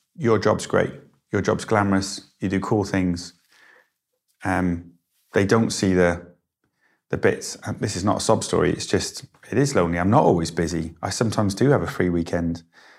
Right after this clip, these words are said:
Uh, and you are on your own. You know, I've been sort of single, uh, um, most of the time throughout it. And that is tough. And I think I've, you know, got to the point now where,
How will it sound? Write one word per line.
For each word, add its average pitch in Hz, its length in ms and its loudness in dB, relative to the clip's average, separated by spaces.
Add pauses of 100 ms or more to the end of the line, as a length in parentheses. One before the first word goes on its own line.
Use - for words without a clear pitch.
(240)
Uh, 92 320 -2
and 104 160 4
you 101 100 4
are 95 140 6
on 95 80 4
your 95 140 4
own. 131 300 0
You 87 120 -4
know, 90 100 0
I've 98 320 -4
been 92 140 0
sort - 180 -4
of - 80 -6
single, 87 580 0 (200)
uh, 85 300 -4 (100)
um, 87 340 0
most 98 260 2
of - 20 -4
the 90 100 2
time 82 340 2
throughout 82 460 -2
it. - 260 -4 (1700)
And 120 100 4
that 135 140 4
is 127 100 0
tough. - 260 2
And 123 140 2
I 127 40 4
think 131 200 2
I've, 120 180 2
you 151 60 2
know, 90 140 2
got - 240 -2
to - 100 -2
the 98 80 -6
point - 160 2
now 117 220 2
where, 87 320 0